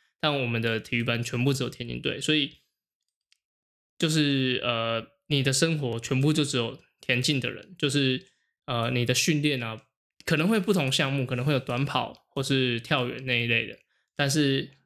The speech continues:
大家集合的时候就是全部，呃，的体育班的人都在，在一起。那，那时候的生态，其实当刚进去的时候，不要说要跟学长比啊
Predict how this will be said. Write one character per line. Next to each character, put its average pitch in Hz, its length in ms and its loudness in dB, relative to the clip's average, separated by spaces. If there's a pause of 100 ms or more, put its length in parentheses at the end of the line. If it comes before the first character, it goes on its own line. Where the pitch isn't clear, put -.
(300)
大 151 140 0
家 147 140 2
集 131 220 -2
合 120 100 -2
的 113 80 -2
时 117 100 -4
候 120 100 2
就 123 100 2
是 123 120 -2
全 120 340 -2
部， 135 320 0 (340)
呃， 117 200 -2
的 117 140 -2
体 123 160 -4
育 123 80 2
班 123 160 2
的 117 80 0
人 107 120 -4
都 117 140 -2
在， 117 100 0
在 110 220 -2
一 107 80 -2
起。 - 280 -2 (180)
那， 156 320 0
那 180 160 4
时 175 100 2
候 165 80 4
的 151 100 2
生 151 360 0
态， 131 440 -4 (360)
其 175 120 2
实 196 380 0 (1400)
当 185 260 0
刚 180 240 2
进 175 180 2
去 151 140 0
的 135 60 2
时 131 100 -2
候， 131 360 0 (380)
不 143 120 4
要 185 180 4
说 156 340 4
要 147 640 0
跟 151 160 2
学 139 200 0
长 120 220 0
比 - 260 -10
啊 - 100 -14